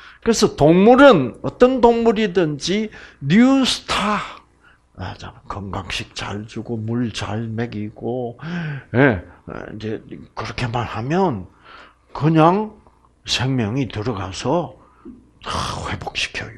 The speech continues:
유전자를. 근데 사람은, 사람은 뭐가 필요해요? 동물보다 우리나, 아, 한 단계, 한 차원 높아요.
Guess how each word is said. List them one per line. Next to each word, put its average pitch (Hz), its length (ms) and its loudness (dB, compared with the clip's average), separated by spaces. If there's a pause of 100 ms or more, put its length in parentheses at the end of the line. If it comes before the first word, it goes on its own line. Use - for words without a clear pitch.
유전자를. - 520 -14 (920)
근데 151 220 -4
사람은, 87 640 -6 (2250)
사람은 95 400 -10
뭐가 87 380 -10
필요해요? - 520 -14 (420)
동물보다 135 800 4 (240)
우리나, 98 540 -10 (300)
아, - 100 -10
한 127 340 -4
단계, 120 260 0
한 - 180 -2
차원 107 360 0
높아요. 76 420 -8